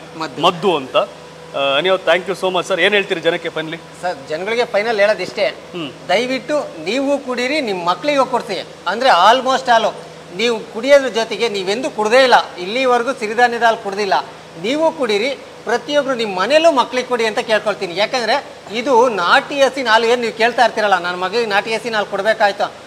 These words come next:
Speaker 1: ಆ ನಾಟಿ ಹಸಿನ ಹಾಲಿಗೆ ಸಮನಾಗಿರುತ್ತೆ ಇದು. ಯಾಕಂದ್ರೆ ಎಲ್ಲ ಪ್ರತಿಯೊಂದು ಸಿರಿಧಾನ್ಯದಿಂದ ಮಾಡಿರೋದ್ರಿಂದ ದಯವಿಟ್ಟು ತಪ್ಪದೆ ಪ್ರತಿಯೊಬ್ರು ಈ ಜೀನಿ ಮಿಲೆಟ್ ಮಿಲ್ಕ್ ಪೌಡರ್ನ ಕುಡೀರಿ.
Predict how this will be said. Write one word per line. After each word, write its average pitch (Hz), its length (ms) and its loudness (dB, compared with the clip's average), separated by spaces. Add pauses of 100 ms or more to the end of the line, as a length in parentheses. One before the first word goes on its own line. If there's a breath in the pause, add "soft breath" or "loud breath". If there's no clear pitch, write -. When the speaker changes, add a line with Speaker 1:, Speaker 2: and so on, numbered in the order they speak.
(160)
Speaker 1:
ಆ 185 160 6
ನಾಟಿ 196 480 2
ಹಸಿನ 285 300 2
ಹಾಲಿಗೆ 233 260 4
ಸಮನಾಗಿರುತ್ತೆ 220 720 2
ಇದು. 156 120 -8 (320)
ಯಾಕಂದ್ರೆ 226 360 0 (260)
ಎಲ್ಲ 220 280 4
ಪ್ರತಿಯೊಂದು 277 520 0
ಸಿರಿಧಾನ್ಯದಿಂದ 254 680 4
ಮಾಡಿರೋದ್ರಿಂದ 220 580 0 (520)
ದಯವಿಟ್ಟು 285 560 2
ತಪ್ಪದೆ 220 360 4
ಪ್ರತಿಯೊಬ್ರು 285 1000 2
ಈ 226 140 0
ಜೀನಿ 262 380 -2
ಮಿಲೆಟ್ 233 360 4
ಮಿಲ್ಕ್ 220 180 2
ಪೌಡರ್ನ 220 300 0
ಕುಡೀರಿ. 190 300 -4